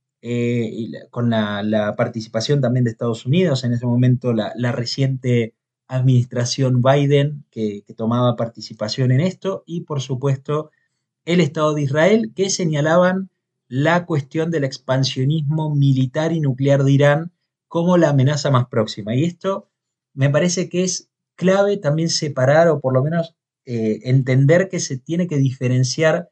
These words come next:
lo que está percibiendo los estados árabes del Golfo y el Estado de Israel de la guerra en Irán, que significa una guerra cuya finalidad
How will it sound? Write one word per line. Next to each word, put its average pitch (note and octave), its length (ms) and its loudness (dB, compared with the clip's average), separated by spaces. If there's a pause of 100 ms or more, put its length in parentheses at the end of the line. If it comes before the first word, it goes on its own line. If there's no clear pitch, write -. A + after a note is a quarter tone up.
(420)
lo C#3+ 320 2
que D3+ 80 -6
está G3+ 300 -2
percibiendo D3+ 960 -2
los B2+ 340 0
estados E3+ 500 -2
árabes A#2 640 -2 (240)
del D3 260 -2
Golfo B2+ 600 -2
y F#3+ 220 -4
el D#3+ 100 -2
Estado C#3+ 420 -2
de B2+ 120 2
Israel A2 540 -4 (440)
de D3 240 0
la C3+ 140 2
guerra C3 560 2
en A#2+ 180 -6
Irán, F3 320 0
que B2+ 100 -8
significa C#3 720 -4 (380)
una C#3+ 240 2
guerra D3 440 2
cuya B2+ 640 0
finalidad C3 800 2